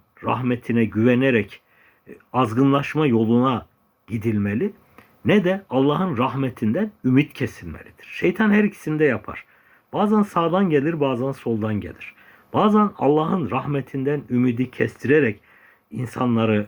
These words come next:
kafa kola alır. Bazen, e, Allah'ın azabını unutturarak insanları kafa kola alır. <clears throat> E, lütfen sadist,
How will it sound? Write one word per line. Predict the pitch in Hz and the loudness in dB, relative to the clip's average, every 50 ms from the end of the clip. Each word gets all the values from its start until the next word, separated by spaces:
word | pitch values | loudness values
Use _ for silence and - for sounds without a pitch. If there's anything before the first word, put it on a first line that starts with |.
| _ - | _ -14
kafa | - - 117 - 143 139 - | -10 -10 -8 -6 -6 -8 -4
kola | - 117 104 101 | 0 0 0 0
alır. | 95 98 98 131 185 202 - - - - - - _ _ - | 0 -4 -4 -4 -4 -4 -6 -10 -20 -20 -20 -20 _ _ -4
Bazen, | - 175 190 208 190 156 165 190 214 208 - _ _ _ _ _ _ _ _ _ _ _ _ _ - | 0 2 2 2 2 0 0 0 -2 -2 -4 _ _ _ _ _ _ _ _ _ _ _ _ _ -12
e, | 110 110 107 107 107 107 107 107 104 - | -8 -6 -4 -4 -2 -2 -4 -4 -2 0
Allah'ın | 120 123 135 143 151 175 208 208 - - | 2 4 4 4 4 2 0 0 0 0
azabını | - 120 117 104 135 143 135 131 143 175 190 175 | -2 0 0 2 2 2 2 2 0 0 0 0
unutturarak | 131 127 127 123 123 - - 123 127 139 131 113 98 - - - _ _ _ _ _ - | 2 2 2 2 0 -2 -2 0 0 2 2 0 -2 -4 -10 -20 _ _ _ _ _ -8
insanları | 104 113 113 - - 123 110 107 104 101 101 | -6 -6 -6 -4 -4 -4 -2 -2 -2 -4 -4
kafa | - - 104 104 - - - | -6 -6 -8 -6 -6 -8 -8
kola | - - 95 92 92 | -4 -4 -4 -4 -4
alır. | 90 85 - - - - _ _ _ _ - - | -8 -10 -12 -14 -16 -20 _ _ _ _ -10 -10
<clears throat> | - - - - - _ _ _ _ _ - - - - - - - - - - - - - - - - - - - - - - | -10 -10 -10 -16 -20 _ _ _ _ _ -20 -20 -20 -20 -20 -20 -20 -20 -20 -20 -20 -18 -18 -16 -14 -14 -14 -16 -16 -14 -6 0
E, | 117 104 104 107 104 101 104 110 113 110 | 2 2 4 2 2 0 -2 -4 -4 -2
lütfen | 110 143 208 202 - - - 160 190 208 208 _ | 4 4 4 4 4 0 0 0 0 0 -4 _
sadist, | _ - - - - 143 143 143 151 156 - _ - | _ -20 -10 -2 -2 0 0 0 -4 -4 -6 _ -20